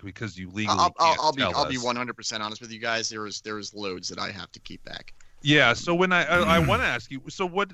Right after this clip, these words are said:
Speaker 1: what's the next step? What can you tell us that you think is the next step for
Speaker 2: Here,
Speaker 1: this?
Speaker 2: here's what I think the next step is: is them introducing, um, materials. And what I mean by that is, oh, look, there's this compound or this element or, or something, I think, because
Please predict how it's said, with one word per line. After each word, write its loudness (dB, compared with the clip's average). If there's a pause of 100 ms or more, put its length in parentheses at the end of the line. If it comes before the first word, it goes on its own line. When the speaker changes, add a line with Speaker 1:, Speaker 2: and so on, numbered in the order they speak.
Speaker 1:
what's -2
the -6
next -2
step? -10
What -4
can -10
you -6
tell 0
us -4
that -10
you -6
think -6
is -6
the -6
next -12
step -8
for -2
Speaker 2:
Here, 6
Speaker 1:
this? 4
Speaker 2:
here's 2
what 6
I 4
think -4
the -6
next -2
step -6
is: -10
is -8
them -2
introducing, -2
um, -6 (180)
materials. -4 (160)
And -2
what 4
I 4
mean 0
by 2
that -4
is, -4
oh, -4
look, -4
there's 2
this 4
compound 0
or -10
this -6
element -4
or, -8
or -6
something, 0
I 4
think, -2
because -6